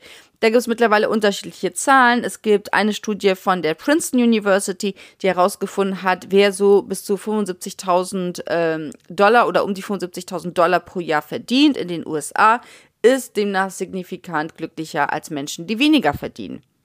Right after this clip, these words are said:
Und jetzt ist natürlich die logische Schlussfolgerung, ja klar, die haben ja auch keine Geldsorgen oder weniger Geldsorgen. Und ich will euch noch ein paar andere Studien und Zahlen mal zeigen. Und zwar, ähm, gibt's noch eine Studie oder eine Umfrage, die gezeigt hat, dass siebenundvierzig Prozent der Frauen in Deutschland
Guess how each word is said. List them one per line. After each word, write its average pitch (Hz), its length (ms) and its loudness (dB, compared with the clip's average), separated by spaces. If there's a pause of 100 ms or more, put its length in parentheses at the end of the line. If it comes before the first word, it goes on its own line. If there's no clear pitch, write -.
(680)
Und 208 60 -4
jetzt 196 140 -2
ist 214 120 0
natürlich 233 240 2
die 202 140 -8
logische 208 380 -4
Schlussfolgerung, 202 720 -6 (280)
ja 208 140 2
klar, 294 420 2
die 196 120 -2
haben 208 120 0
ja - 120 0
auch - 80 -4
keine 180 480 0
Geldsorgen 208 540 0
oder 160 240 -2
weniger 240 400 2
Geldsorgen. 120 720 -10 (380)
Und - 60 -4
ich 214 120 -4
will 240 120 2
euch 247 180 2
noch 226 120 0
ein 226 120 -4
paar - 180 -8
andere 202 240 -6
Studien 208 340 -4
und 170 140 -10
Zahlen 185 300 0
mal 170 140 -2
zeigen. 139 460 -6
Und - 120 -8
zwar, 220 420 2 (300)
ähm, 196 320 0
gibt's 226 240 -2
noch 190 180 0
eine 196 240 -4
Studie 202 540 -2 (120)
oder - 180 -4
eine 160 180 -8
Umfrage, 208 420 -4
die 202 160 -12
gezeigt 196 460 -6
hat, 196 260 -8
dass 175 300 -2
siebenundvierzig 208 560 -4
Prozent 185 400 -8
der 185 80 -2
Frauen 185 280 -2
in 165 140 -8
Deutschland 180 640 0